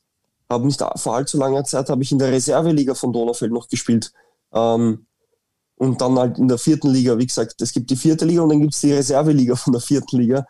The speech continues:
Da spielen halt die, die ein bisschen Zeit finden zum Kicken oder die, die halt vielleicht nicht gut genug sind für die vierte Liga. Und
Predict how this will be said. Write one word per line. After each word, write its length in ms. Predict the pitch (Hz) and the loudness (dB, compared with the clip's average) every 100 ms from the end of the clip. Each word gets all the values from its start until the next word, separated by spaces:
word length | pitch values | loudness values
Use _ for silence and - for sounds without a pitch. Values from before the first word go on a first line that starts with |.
| _ _ _ | _ _ _
Da 80 | 120 | -6
spielen 320 | 131 147 151 | -2 2 4
halt 340 | 156 143 - - _ _ _ _ | 2 0 -4 -16 _ _ _ _
die, 120 | 143 147 | 2 4
die 300 | 156 156 156 | 4 4 4
ein 100 | - | 2
bisschen 260 | 156 147 | -2 0
Zeit 280 | - 131 147 | -2 -2 -2
finden 340 | - 151 151 143 | 0 2 2 2
zum 180 | 147 | -2
Kicken 540 | 127 165 - 175 165 - _ _ _ | 0 -2 0 0 0 -4 _ _ _
oder 540 | - 135 143 139 135 110 | -2 0 2 2 0 -2
die, 300 | - 147 147 | -4 -2 0
die 120 | 151 | 0
halt 460 | 131 127 - - _ _ - | -2 -4 -10 -12 _ _ -8
vielleicht 260 | 135 135 | -6 -4
nicht 140 | 143 - | -6 -4
gut 180 | 151 - | -4 0
genug 220 | 156 127 | 0 0
sind 200 | 151 135 | -2 0
für 120 | 147 | 0
die 80 | 139 | 0
vierte 320 | 147 139 135 | 0 0 0
Liga. 260 | 151 156 139 | 0 2 2
Und 380 | 123 113 - | 0 -2 -4